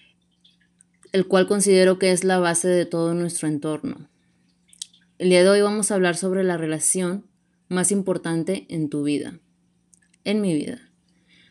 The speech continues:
la cual es la relación con nosotros mismos. El día de hoy vamos a platicar sobre el amor propio.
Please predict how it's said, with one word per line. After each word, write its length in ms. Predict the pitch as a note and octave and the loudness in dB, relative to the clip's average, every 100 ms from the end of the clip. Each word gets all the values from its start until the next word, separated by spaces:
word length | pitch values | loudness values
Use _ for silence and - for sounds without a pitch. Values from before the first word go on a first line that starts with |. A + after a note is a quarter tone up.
| _ | _
la 180 | F3+ F3 | -2 2
cual 180 | E3+ | 2
es 120 | F3 F#3 | 4 2
la 120 | F#3 | 2
relación 460 | F#3 E3+ E3 E3+ | 2 0 0 -2
con 120 | E3 E3+ | -2 -2
nosotros 480 | D#3+ D#3+ E3 D3+ | -2 -4 -4 -2
mismos. 560 | D#3 D3 - - - - _ _ _ - - - - - | 0 -2 -2 -10 -10 -14 _ _ _ -20 -20 -20 -20 -10
El 120 | - F3+ | 4 6
día 160 | F#3 | 8
de 60 | G#3 | 8
hoy 100 | A3 | 8
vamos 280 | A3+ A3+ A#3 | 8 6 6
a 80 | A3+ | 6
platicar 500 | G3 F3+ - F3+ F3+ | 6 6 6 6 6
sobre 260 | G3+ F#3 | 4 4
el 80 | E3+ | 6
amor 360 | D#3 D#3 D#3+ - | 4 4 2 -2
propio. 480 | D#3 D3 - - | -2 -2 -6 -12